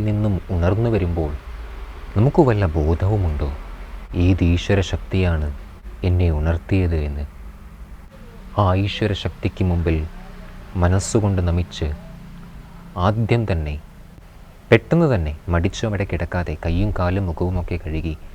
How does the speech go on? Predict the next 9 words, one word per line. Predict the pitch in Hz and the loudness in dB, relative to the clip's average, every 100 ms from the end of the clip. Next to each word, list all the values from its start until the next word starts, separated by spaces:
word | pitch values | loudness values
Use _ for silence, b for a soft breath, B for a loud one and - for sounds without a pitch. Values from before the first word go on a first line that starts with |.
| B B - - - - - - - - | B B -16 -14 -16 -16 -18 -18 -18 -2
കുളിക്കാൻ | 82 82 - 104 | 0 2 2 0
പറ്റിയാൽ | 95 - 113 120 | 0 2 2 4
വളരെ | 101 87 90 | 2 2 0
നല്ലത്. | 78 71 - - - - - - - - - | -2 -4 -10 -14 -20 -20 -20 -20 -20 -8 -2
ആ | 95 | 0
ശാന്തമായ | - 92 110 113 117 95 92 87 | 2 2 4 4 2 2 2 0
സമയത്തിരുന്നു | 82 82 87 90 85 82 85 | 0 0 0 0 0 2 2
കൊണ്ട് | 85 78 | 2 0
വേണം | 76 78 | -2 -4